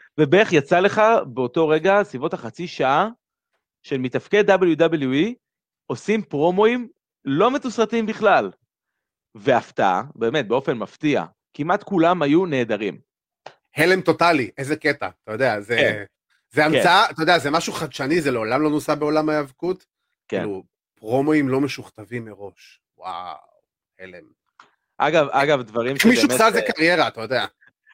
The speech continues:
Speaker 1: אגב, באמת גם, אה, speaking of דברים, אה,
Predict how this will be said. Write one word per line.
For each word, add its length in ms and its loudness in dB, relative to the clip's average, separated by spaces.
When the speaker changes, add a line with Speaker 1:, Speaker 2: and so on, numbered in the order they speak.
Speaker 1:
אגב, 280 0
באמת 220 0
גם, 280 -2
אה, 200 -2
speaking 420 -6
of 40 -14
דברים, 420 -4
אה, 440 0